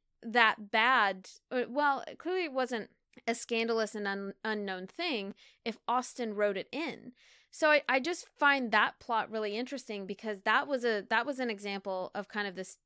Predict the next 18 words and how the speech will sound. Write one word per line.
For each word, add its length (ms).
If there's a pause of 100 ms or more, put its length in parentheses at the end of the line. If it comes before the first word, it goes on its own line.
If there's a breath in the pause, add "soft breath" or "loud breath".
(240)
switch 500
thing 420 (400 loud breath)
where 500 (180)
a 120
woman 440
went, 240 (100)
"Up, 200
oh, 420
the, 240 (140)
the 280
oldest 380
one's 180
not 160
gonna 140
get 120
the 80
money 260
now, 400